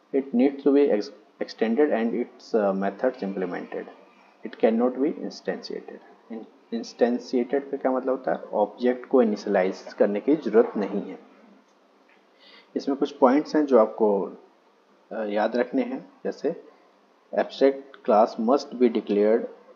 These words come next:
with an keyword। कौन सा कीवर्ड? एब्स्ट्रैक्ट।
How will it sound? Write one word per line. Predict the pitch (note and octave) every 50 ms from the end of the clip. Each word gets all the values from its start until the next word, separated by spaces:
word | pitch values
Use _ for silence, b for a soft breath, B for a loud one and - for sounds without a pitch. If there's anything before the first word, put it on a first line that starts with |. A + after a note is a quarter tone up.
| - A2 G#2+
with | A2 A#2 C3 C#3 - - - - _ _ _ _ _ _ _ _ _ _ _ _ -
an | G#2+ G#2+ G#2+ G#2+ G#2+ G#2 G#2 A2+ - _ -
keyword। | G#2+ G#2 G2+ G#2 A2 A#2 C3 E3+ F3+ - - _ _ -
कौन | - A2 A2+
सा | A2+ A#2
कीवर्ड? | - - A#2 A2+ A#2+ B2 B2+ - - - - _ _ _ _ _ - -
एब्स्ट्रैक्ट। | - - - - - - - - -